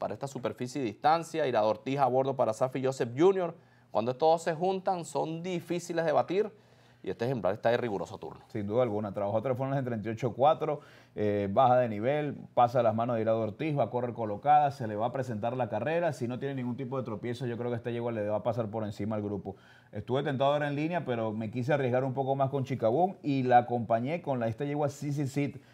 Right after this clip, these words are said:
Speaker 2: la de Kevin Attar con Jorge Ruiz. Cuidado con esta yegua, que en su última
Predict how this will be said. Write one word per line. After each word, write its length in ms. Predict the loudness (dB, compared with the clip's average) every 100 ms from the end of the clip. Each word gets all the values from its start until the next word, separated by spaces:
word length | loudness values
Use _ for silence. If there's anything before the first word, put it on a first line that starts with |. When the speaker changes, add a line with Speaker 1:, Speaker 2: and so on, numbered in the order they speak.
| -8
Speaker 2:
la 140 | 0 2
de 180 | 2 2
Kevin 240 | 0 2
Attar 360 | 2 6 4 4
con 180 | 0
Jorge 260 | 2 4 4
Ruiz. 300 | 2 0 -2
Cuidado 640 | -2 2 6 8 8 8
con 160 | 4 0
esta 220 | 0 -2
yegua, 260 | -2 -2 -2
que 80 | -4
en 80 |
su 120 | -2 -2
última 540 | -2 -2 -2 -2 -4